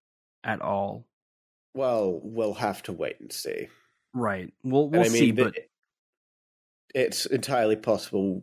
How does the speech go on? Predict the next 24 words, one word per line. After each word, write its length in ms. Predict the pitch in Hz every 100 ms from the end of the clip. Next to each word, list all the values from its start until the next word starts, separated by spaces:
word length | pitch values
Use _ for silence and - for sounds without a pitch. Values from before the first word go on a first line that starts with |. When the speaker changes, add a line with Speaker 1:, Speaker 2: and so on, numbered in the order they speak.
| -
Speaker 2:
whether 340 | 107 113 98
or 40 | 101
not 220 | 101 92
he 160 | - 101
wants 500 | 90 101 101 - -
to 60 |
do 220 | 104 107 101
that. 320 | 107 104 -
Toho 380 | 92 82 82 78
could 180 | - 85
also 440 | 76 78 - 87 85
have 180 | 87 85 -
their 200 | 90 90
own 160 | 90
say, 340 | - 104 107 110 _ _ _ _ _ _ 123
Speaker 1:
Right, 200 | 110 90
Speaker 2:
given 160 | 76
Speaker 1:
I 60 | 120
Speaker 2:
they 60 |
Speaker 1:
mean 80 | 113
Speaker 2:
like 140 | 78 -
to 100 | 92
protect 520 | - - 85 71 -
Godzilla's 720 | 78 69 69 64 64 - -